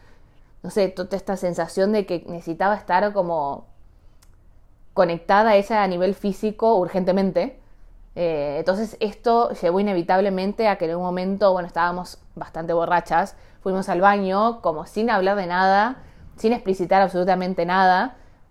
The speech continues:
eh, y una vez que fuimos al baño, eh, no recuerdo cómo, qui-, ni quién le dio el, el beso a quién, recuerdo que las dos nos estábamos besando y que en mi cabeza era como,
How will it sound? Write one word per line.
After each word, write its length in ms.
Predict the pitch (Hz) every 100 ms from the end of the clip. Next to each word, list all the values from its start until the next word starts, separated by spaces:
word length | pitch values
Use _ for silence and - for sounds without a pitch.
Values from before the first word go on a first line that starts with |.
| -
eh, 520 | 175 165 156 147 -
y 120 | 185
una 180 | 170 180
vez 140 | 185 190
que 100 | 190
fuimos 240 | 185 185
al 100 | 180
baño, 500 | 175 185 190 226 294 - - - - - - - - -
eh, 280 | 156 147 -
no 140 | 180
recuerdo 520 | 190 185 185 180 165
cómo, 600 | 175 170 165 151 143 160 -
qui-, 120 | 170
ni 120 | 165
quién 220 | - 180
le 120 | 185
dio 260 | 170 180 175
el, 240 | 170 131 -
el 100 | 165
beso 200 | 180 175
a 80 |
quién, 180 | 170 196
recuerdo 400 | 196 - 185 202
que 80 | 180
las 140 | 165
dos 160 | 170 180
nos 100 | 185
estábamos 340 | 170 170 170
besando 560 | 170 165 175 180 180 226 - - -
y 100 | 190
que 120 | 180
en 60 | 165
mi 100 | 170
cabeza 340 | 165 175 175
era 160 | 185 185
como, 400 | 175 160 139